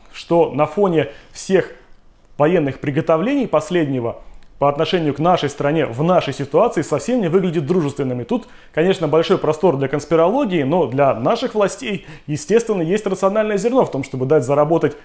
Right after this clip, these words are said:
отечественным гостиницам и перевозчикам, а не турецким.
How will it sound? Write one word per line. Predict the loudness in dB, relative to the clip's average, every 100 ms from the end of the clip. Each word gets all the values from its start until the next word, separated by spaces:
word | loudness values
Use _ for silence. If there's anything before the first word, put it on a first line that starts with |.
| -8
отечественным | -4 2 2 0 -6 -4 -4 -8 -4
гостиницам | -2 0 -2 -4 -8 -10
и |
перевозчикам, | -4 -2 0 0 0 0 -2 -4 -4
а |
не | -2 0
турецким. | 0 0 0 -6 -16